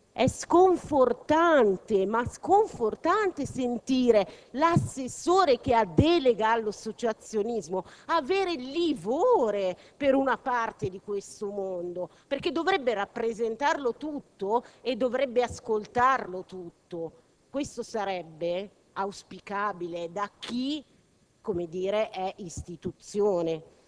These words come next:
L'ultima cosa che volevo dire, perché anche questa è una parola che francamente adesso, dopo un anno e mezzo, è, come si dice a Milano, un cicinina abusata, eh? La parola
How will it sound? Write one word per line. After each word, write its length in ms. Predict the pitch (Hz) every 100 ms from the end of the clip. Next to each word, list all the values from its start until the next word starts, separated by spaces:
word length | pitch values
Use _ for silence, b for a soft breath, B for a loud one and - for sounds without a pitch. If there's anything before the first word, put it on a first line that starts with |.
| b b b
L'ultima 440 | - 294 285 277 233
cosa 340 | - 277 277
che 100 | 269
volevo 400 | 214 208 226 214
dire, 720 | 202 185 202 180 170 202 - b b b b _ _ _ _ -
perché 360 | 208 202 - 240
anche 320 | 233 233 226
questa 400 | 233 226 - 254
è 20 |
una 220 | 196 190
parola 420 | - 190 185 202
che 140 | 196 196
francamente 920 | - 196 190 190 190 180 196 185 180
adesso, 480 | 160 175 196 - 185
dopo 300 | 175 - 165
un 80 |
anno 260 | 185 202 185
e 60 | 170
mezzo, 680 | 165 180 202 160 156 180 -
è, 240 | 185 175
come 220 | - 170 170
si 160 | -
dice 240 | 170 196 175
a 40 |
Milano, 440 | 165 165 185 190
un 100 | 185
cicinina 600 | 175 175 - 170 160 180 165
abusata, 920 | 165 160 202 175 165 - 156 160 208
eh? 80 | 233 B B B B
La 120 | 185
parola 420 | - 196 208 220